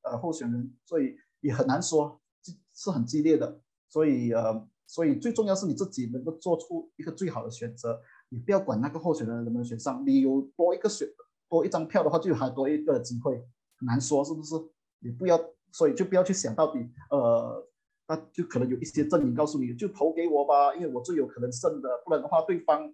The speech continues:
啊，那一个政党就赢了，啊，投给我吧。”如果每一个人这样子做的话，啊，你就不是选出你心中最好的，是因为人家要影响，用结果来影响你啊。那之前你学，你，你，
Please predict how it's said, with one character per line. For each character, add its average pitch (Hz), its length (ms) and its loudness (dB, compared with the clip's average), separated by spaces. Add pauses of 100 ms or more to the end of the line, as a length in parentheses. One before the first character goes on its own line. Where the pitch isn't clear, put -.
(120)
啊， 127 180 -4
那 196 100 -4
一 202 40 -4
个 214 80 4
政 208 200 4
党 147 140 0
就 185 140 2
赢 147 240 0
了， 147 400 2
啊， 143 260 -4
投 202 100 -2
给 180 140 -4
我 143 160 -2
吧。” 139 160 2 (220)
如 175 80 -4
果 143 40 -2
每 117 140 -4
一 - 20 -10
个 165 120 0
人 151 100 0
这 139 80 0
样 131 80 0
子 - 140 -10
做 175 200 2
的 160 80 4
话， 175 380 2 (360)
啊， 117 220 -6 (160)
你 120 80 -6
就 170 140 -2
不 165 80 -6
是 190 80 2
选 147 180 0
出 165 120 0
你 131 80 2
心 139 160 -4
中 139 120 0
最 175 140 -2
好 113 160 -2
的， 120 80 0
是 151 220 -4
因 156 80 -2
为 160 200 2 (120)
人 131 160 -10
家 135 140 -2
要 151 120 2
影 123 160 -4
响， 113 320 -8 (280)
用 151 200 -6
结 131 180 -4
果 123 220 -8
来 120 80 -8
影 123 180 -4
响 123 220 -8
你 117 140 -10
啊。 127 100 -6 (540)
那 147 120 0
之 - 240 -8
前 147 160 2
你 123 60 2
学， 143 240 0 (140)
你， 139 260 -4
你， 135 200 4